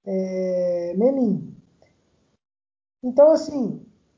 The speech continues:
ele chega com aval do próprio Sampaoli, que, pelo que se especula também, a gente não tem como confirmar, ao saber da, da negociação com o Matos, fez questão de ligar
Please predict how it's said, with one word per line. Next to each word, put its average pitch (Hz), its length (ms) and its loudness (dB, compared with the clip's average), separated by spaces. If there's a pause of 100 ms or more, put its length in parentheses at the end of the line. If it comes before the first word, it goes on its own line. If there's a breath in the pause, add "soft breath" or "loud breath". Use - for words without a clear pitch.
(600)
ele 220 260 -4
chega 311 340 4
com 262 180 0
aval 220 800 4
do 370 260 2
próprio 254 400 -2
Sampaoli, 202 760 0
que, 220 720 -4 (400)
pelo 214 280 4
que - 80 -12
se 220 120 -10
especula 214 640 -2
também, 202 420 0
a 196 60 0
gente 190 280 -6
não 185 80 -4
tem 180 140 -6
como 180 240 -6
confirmar, 190 840 2 (880)
ao 277 480 4 (260)
saber 214 600 2
da, 208 360 2
da 196 180 0
negociação 202 800 -4
com 269 220 4
o 262 60 0
Matos, 240 440 0
fez 226 200 -8
questão 262 360 0
de 277 120 -2
ligar 262 640 -2